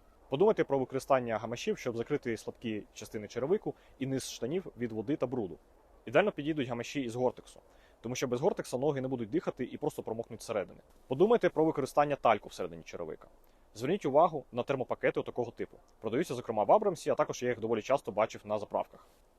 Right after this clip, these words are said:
Подумайте про використання високих гумових чобіт як запасних. Також на ринку існують непогані гібридні варіанти, які знизу гумові, зверху шкіряні.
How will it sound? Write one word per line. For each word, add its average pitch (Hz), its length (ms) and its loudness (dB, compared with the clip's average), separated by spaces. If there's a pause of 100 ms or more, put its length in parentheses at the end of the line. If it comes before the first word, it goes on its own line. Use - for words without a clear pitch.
(120)
Подумайте 185 320 4
про 147 120 2
використання 139 440 2
високих 120 480 0
гумових 127 340 0
чобіт 113 300 -6
як 120 140 2
запасних. 104 380 -6 (520)
Також 175 260 6
на 131 80 0
ринку 151 220 0
існують 139 300 -2
непогані 123 420 0
гібридні 127 380 -2
варіанти, 92 380 -2
які 110 160 -6
знизу 110 360 -6 (240)
гумові, 170 460 2
зверху 123 300 0
шкіряні. 113 340 -6